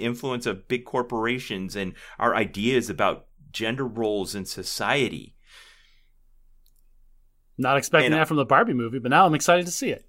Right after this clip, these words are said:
Speaker 1: Yeah, it was, it was intense. If you just go expecting to have a silly, funny time, you will. If you go and you're looking at, like, what do, what is,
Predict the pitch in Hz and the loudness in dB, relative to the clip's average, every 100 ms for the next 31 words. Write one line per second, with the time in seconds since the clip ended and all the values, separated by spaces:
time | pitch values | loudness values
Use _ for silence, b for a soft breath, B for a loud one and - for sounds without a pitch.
0 | _ _ _ _ - 85 113 214 - - | _ _ _ _ -16 -8 -4 -4 -8 -16
1 | _ 147 175 170 160 - _ - 156 196 | _ -4 -4 -4 -6 -8 _ -6 -6 -6
2 | 202 208 - 294 262 - - - 202 196 | -12 -14 -8 -8 -8 -10 -10 -2 -2 -2
3 | 240 240 233 - 180 175 175 - - - | -10 -6 -6 -4 0 2 0 -2 -6 -4
4 | 156 143 131 113 - 135 135 127 - 123 | -2 2 2 0 -6 -4 -4 -6 -4 -4
5 | 123 104 131 120 127 - _ 107 95 73 | -2 -6 -4 -4 -4 -8 _ -6 -4 -6
6 | 50 _ b b b - 131 127 107 98 | -10 _ b b b -8 -8 -6 -12 -6
7 | 120 123 151 160 - 113 101 90 113 139 | -2 0 0 -2 -4 -6 -6 -6 -8 -6
8 | 127 113 113 107 101 - 90 92 127 - | -6 -6 -2 -2 -2 -8 -12 -2 -2 -2
9 | 123 117 113 - 101 127 143 120 | -6 -4 -4 -6 -4 -4 -4 -8